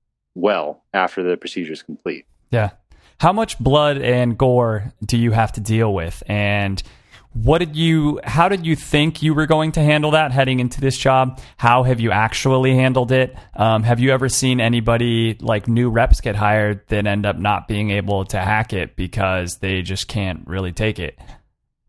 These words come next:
Speaker 1: Um, yeah, there, there definitely is.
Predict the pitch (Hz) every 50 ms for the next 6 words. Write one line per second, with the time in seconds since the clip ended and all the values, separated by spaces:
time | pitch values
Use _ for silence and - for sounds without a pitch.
0 | _ _ _ _ _ _ _ _ _ - - _ - - - - - - - -
1 | - _ _ - 127 131 135 143 143 147 147 147 147 147 143 135 131 _ _ -
2 | 170 175 156 120 120 123 131 131 92 120 120 110 117 107 120 127 123 - 139 127
3 | 117 110 110 107 107 101 95 - - - - -